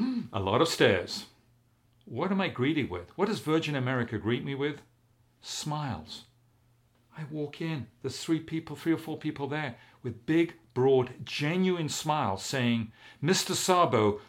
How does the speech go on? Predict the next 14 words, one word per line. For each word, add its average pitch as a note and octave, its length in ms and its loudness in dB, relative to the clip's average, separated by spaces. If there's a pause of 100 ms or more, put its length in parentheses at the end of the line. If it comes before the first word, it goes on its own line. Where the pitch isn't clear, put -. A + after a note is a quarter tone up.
(120)
we F3 240 6
are B2 160 2
so F3 380 6
delighted B2 760 2
you B2 120 2
made B2 240 2
the B2 80 0
flight. A#2+ 500 -2 (880)
It's - 160 -2
so G#3+ 300 8
great G#3 340 6
to - 140 -4
see A3+ 300 4
you." - 260 -2